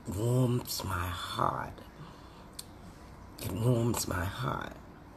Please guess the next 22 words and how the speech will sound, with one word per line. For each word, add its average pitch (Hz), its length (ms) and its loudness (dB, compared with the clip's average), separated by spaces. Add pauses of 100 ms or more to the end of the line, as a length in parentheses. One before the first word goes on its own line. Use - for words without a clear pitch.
(1800)
When 117 180 6
I 113 140 4
see 170 260 6
you 151 240 8
do 107 300 4
a 90 60 4
post, 80 720 2 (500)
I 113 80 4
just 117 320 4
saw 113 200 4
my, 98 260 0 (680)
uh, 87 320 -4 (1900)
West 107 420 4
Indian 110 500 6
friend 87 580 0 (960)
post 110 440 6
about 95 340 -2
Carnival, 95 500 0
and 95 160 -2
she - 240 0
was - 200 -6
beautiful. - 800 -6